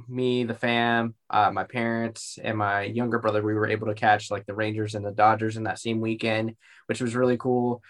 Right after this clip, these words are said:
But before we went to the game, uh, m-, uh, my wife was like, "Hey, let's go to Malibu. Let's go check out one of these beaches." And it was one of those beaches where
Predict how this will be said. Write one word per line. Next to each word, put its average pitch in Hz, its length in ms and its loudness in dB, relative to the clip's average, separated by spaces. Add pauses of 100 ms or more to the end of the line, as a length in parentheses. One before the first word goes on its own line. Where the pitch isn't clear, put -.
(120)
But 123 120 0
before 139 340 2
we 135 60 2
went 127 180 0
to 117 60 -8
the 110 100 0
game, 120 500 0 (640)
uh, - 120 -8 (120)
m-, 110 160 -12
uh, 113 260 6
my 110 80 2
wife 117 320 4
was 123 160 -6
like, 113 160 0
"Hey, 147 240 2
let's 117 180 -2
go 147 160 0
to 135 60 2
Malibu. 120 440 4
Let's 110 180 -2
go 131 140 2
check 127 220 -4
out 117 160 2
one 117 120 -4
of 110 60 -2
these 104 120 -6
beaches." 110 400 -4
And 104 260 -10 (340)
it 123 140 -4
was 123 160 -2
one 127 100 0
of 123 100 -2
those 117 340 0 (440)
beaches 127 500 0
where 110 460 6